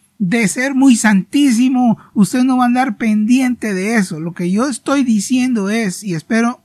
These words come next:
que no me malentienda, usted de lo que va a estar pendiente es de la influencia de la presencia de Dios, de la influencia de su presencia para que Él le hable.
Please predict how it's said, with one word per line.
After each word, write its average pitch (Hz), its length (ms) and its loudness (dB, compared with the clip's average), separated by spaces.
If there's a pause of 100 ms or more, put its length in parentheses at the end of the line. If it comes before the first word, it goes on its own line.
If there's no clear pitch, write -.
que 180 100 -2
no 202 280 0
me 208 140 2
malentienda, 160 840 -6 (580)
usted 269 460 0
de 320 80 -2
lo 269 160 0
que 220 100 -4
va 214 140 4
a 240 40 2
estar 247 360 -4
pendiente 226 1000 -2
es 202 200 -6 (260)
de 220 280 0
la 233 180 0
influencia 294 800 -2
de 294 100 -6
la 226 180 -2
presencia 247 800 -6
de 180 160 -6
Dios, 185 460 -4
de 202 80 -4
la 196 160 -2
influencia 269 1000 -2 (300)
de 220 240 -2
su 294 400 -4
presencia 254 1300 -8 (240)
para 208 240 -2
que 196 280 -8
Él 233 280 -8
le 214 280 -8
hable. 208 400 -4